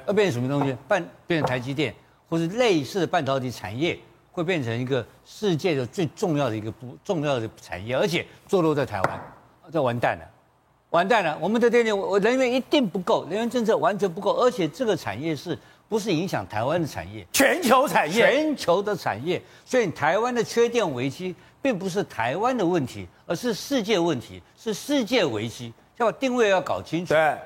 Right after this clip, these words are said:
Speaker 1: 好，那我们现在也知道，机载电力只有三项，一个是核能发电，一个是火力发电，
Speaker 2: 是。
Speaker 1: 一个是L N G发电。
Speaker 2: 天然气发电。
Speaker 1: 天然气发电。除了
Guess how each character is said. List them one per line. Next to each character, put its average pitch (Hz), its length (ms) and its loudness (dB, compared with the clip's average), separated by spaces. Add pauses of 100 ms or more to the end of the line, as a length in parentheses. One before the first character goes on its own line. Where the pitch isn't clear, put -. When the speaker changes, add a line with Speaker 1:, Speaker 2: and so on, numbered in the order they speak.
Speaker 1:
好， 214 320 4
那 233 80 2
我 175 100 4
们 170 100 -2
现 226 200 2
在 175 80 0
也 151 180 -4
知 156 140 -6
道， 135 120 0 (280)
机 262 260 2
载 139 260 0
电 185 160 0
力 165 140 0
只 131 140 -4
有 117 100 0
三 135 300 -4
项， 120 200 -4 (240)
一 202 120 -4
个 190 100 4
是 180 80 2
核 147 220 0
能 135 120 0
发 127 200 0
电， 117 200 -6 (280)
一 185 80 -4
个 185 100 2
是 175 100 0
火 113 240 0
力 151 160 2
发 123 240 0
电， 190 160 2
Speaker 2:
是。 180 280 4
Speaker 1:
一 - 20 -12
个 175 80 -4
是 180 100 -10
L 131 220 0
N 139 160 0
G 131 160 -2
发 110 220 -2
电。 117 120 -4
Speaker 2:
天 240 160 6
然 165 200 2
气 190 160 0
发 160 160 6
电。 156 180 0
Speaker 1:
天 160 180 0
然 139 120 0
气 147 120 -2
发 117 160 2
电。 107 160 -4 (240)
除 240 280 4
了 233 200 6